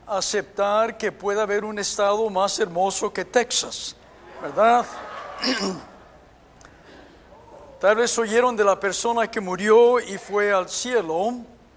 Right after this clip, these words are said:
y cuando Pedro le estaba dando una gira,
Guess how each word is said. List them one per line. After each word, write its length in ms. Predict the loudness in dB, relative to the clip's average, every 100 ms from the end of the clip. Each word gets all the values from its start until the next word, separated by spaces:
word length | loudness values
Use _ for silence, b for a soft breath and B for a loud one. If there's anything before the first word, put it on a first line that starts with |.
| b b -20 _
y 100 | -8
cuando 480 | -2 0 0 -2 -2
Pedro 420 | 2 2 2 -2
le 120 | -2
estaba 340 | -2 0 0 0
dando 360 | 0 0 0
una 340 | 0 0 -2 -4
gira, 680 | -6 -6 0 2 2 0